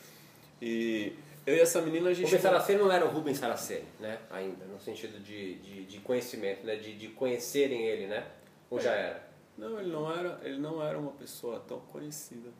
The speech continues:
Speaker 1: Mas o Guardião da Meia-Noite foi um estouro. Todo mundo queria ler. Então foi muito rápido.
Speaker 2: Uhum.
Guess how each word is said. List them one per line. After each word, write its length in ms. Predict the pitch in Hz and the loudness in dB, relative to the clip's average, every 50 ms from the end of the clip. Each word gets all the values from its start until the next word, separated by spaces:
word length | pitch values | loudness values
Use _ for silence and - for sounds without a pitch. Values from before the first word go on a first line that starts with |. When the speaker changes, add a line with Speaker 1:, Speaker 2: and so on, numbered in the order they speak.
| - - - - - - - - - | -20 -20 -20 -20 -20 -20 -20 -20 -18
Speaker 1:
Mas 360 | - 117 113 117 120 113 113 123 | -14 -12 -10 -8 -8 -10 -10 -10
o 100 | 123 123 120 | -10 -10 -4
Guardião 320 | 110 117 117 117 127 131 | -2 -2 -2 -2 -4 -8
da 80 | 127 127 | -8 -6
Meia-Noite 340 | 127 123 117 117 123 - - | -6 -6 -6 -6 -8 -10 -10
foi 140 | - 151 | -12 -10
um 40 | 156 | -10
estouro. 480 | 160 - - - - 123 113 120 120 120 - - - - - - - _ - - - | -10 -10 -12 -12 -12 -10 -10 -10 -10 -12 -16 -20 -20 -20 -20 -20 -20 _ -20 -20 -20
Todo 120 | - - - | -20 -16 -14
mundo 280 | 139 135 131 131 127 127 | -14 -14 -14 -16 -18 -18
queria 240 | - - 139 131 131 | -18 -16 -16 -14 -14
ler. 220 | 120 110 107 107 110 - - - - - - - - - - - - - - | -14 -14 -16 -18 -20 -20 -20 -20 -20 -20 -20 -20 -20 -20 -20 -20 -20 -20 -20
Então 340 | - 120 120 120 120 120 117 117 | -16 -12 -10 -10 -8 -10 -10 -12
foi 220 | - - - 117 | -16 -12 -10 -10
muito 240 | 127 139 147 - - | -10 -10 -12 -12 -14
rápido. 460 | - - 117 117 120 - - 113 110 - - - - - - | -14 -10 -8 -8 -8 -8 -12 -18 -18 -20 -20 -20 -20 -20 -16
Speaker 2:
Uhum. 260 | 113 104 98 110 117 | -16 -14 -12 -12 -14